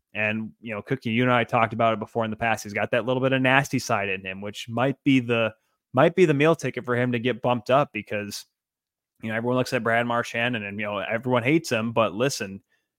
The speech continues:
he's such a, he's a very talented player. He can score and he can put up points and does it so cons-, on a consistent basis. He also ticks a lot of people off. So if, you know, if the Red Wings can kinda take advantage of a guy like that and, you know, guide him in the right direction to,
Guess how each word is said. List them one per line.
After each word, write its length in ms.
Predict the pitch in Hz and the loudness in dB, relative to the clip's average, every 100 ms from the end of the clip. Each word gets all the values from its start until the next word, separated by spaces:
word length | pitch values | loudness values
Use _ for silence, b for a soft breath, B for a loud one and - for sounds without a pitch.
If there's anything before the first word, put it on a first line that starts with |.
| _ _ | _ _
he's 260 | 120 117 | -4 -4
such 240 | - 127 - | 0 0 2
a, 20 | |
he's 240 | 113 117 | -2 -2
a 60 | 113 | -2
very 260 | 107 117 123 | 0 2 0
talented 460 | - 123 131 117 | 4 4 4 0
player. 200 | 131 143 | 0 0
He 100 | 107 | 0
can 120 | 101 | -8
score 360 | 110 - 113 123 | -8 -4 2 2
and 80 | 117 | 2
he 60 | |
can 120 | 117 110 | -4 -4
put 140 | 117 | 0
up 160 | 117 - _ _ _ | 0 -2 _ _ _
points 500 | 120 135 98 - - _ _ | -2 0 -2 -10 -16 _ _
and 180 | 104 104 | -12 -4
does 200 | 110 117 | -2 -2
it 60 | 117 | -2
so 200 | 123 120 | 0 0
cons-, 240 | 113 - - | -2 -8 -8
on 100 | 107 | -8
a 40 | |
consistent 500 | - 107 120 - 113 | -6 -6 -6 -6 -4
basis. 440 | 110 151 101 90 - _ _ _ _ | -4 -4 -6 -10 -14 _ _ _ _
He 100 | - | -4
also 240 | 87 135 | -2 2
ticks 240 | 151 160 - | 2 0 4
a 40 | |
lot 120 | 170 | 6
of 80 | 160 | 6
people 280 | 165 160 151 | 4 4 6
off. 420 | 160 151 87 - _ _ _ _ _ | 6 4 0 -8 _ _ _ _ _
So 280 | - 110 104 | -4 0 0
if, 160 | 101 - - - | -2 -12 -20 -12
you 80 | 113 | -6
know, 120 | 110 | -4
if 100 | 107 | -2
the 80 | 110 | 0
Red 180 | 117 143 | 2 4
Wings 200 | 147 135 | 2 0
can 140 | 127 | -2
kinda 200 | 113 120 | 0 -2
take 200 | 110 120 | 0 -2
advantage 300 | 117 113 120 | 0 2 0
of 80 | 110 | -2
a 80 | 104 | 0
guy 220 | 107 113 | 2 4
like 240 | 117 107 | 2 0
that 280 | - 101 117 | -2 0 0
and, 220 | 117 104 104 | 0 -6 -8
you 140 | 117 117 | -4 -2
know, 220 | 104 101 _ - | -4 -6 _ 0
guide 240 | 113 117 | 2 2
him 80 | 120 | 0
in 60 | |
the 80 | 113 | 0
right 200 | 110 120 | 2 0
direction 480 | 113 107 117 - 127 | 0 0 0 0 -4
to, 200 | 113 104 | -2 -6